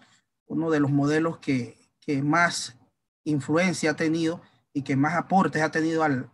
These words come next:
al urbanismo y el desarrollo de la arquitectura en Veraguas ha sido la Escuela Normal Juan Demóstenes Arosemena, que se inicia su construcción en los años, en el año mil novecientos treinta y seis y se culmina con su inauguración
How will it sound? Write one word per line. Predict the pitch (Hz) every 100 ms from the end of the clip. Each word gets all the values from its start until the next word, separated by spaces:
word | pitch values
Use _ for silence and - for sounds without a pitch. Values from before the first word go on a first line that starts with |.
| _
al | 139 131
urbanismo | 135 135 135 165 180 151
y | 139
el | 135
desarrollo | 135 - - 151 165
de | 156
la |
arquitectura | 143 143 147 139 165 160
en | 160
Veraguas | 160 156 165 - _ _ _ _ -
ha | 147
sido | - 160 156
la | 151
Escuela | 139 - 151 147
Normal | 147 135 139 147 156 _ _ _
Juan | 151 143
Demóstenes | 135 135 135 143 151
Arosemena, | 165 160 185 175 190 - _ _ -
que | 165
se | 185
inicia | 180 208 220
su | 220
construcción | 208 196 185 165 - 226 214 147 143 - _
en | 151 147 139
los | 135
años, | 156 175 175 -
en | 143 143
el | 151
año | 170
mil | 175
novecientos | 180 160 175 180 185
treinta | 180 180
y | 185
seis | 185 175 - - _ _ _ _ _ -
y | 214 233 254 - _ -
se | - 190
culmina | 202 190 185 196 202
con | 196 160
su | 160
inauguración | 151 151 147 143 160 160 170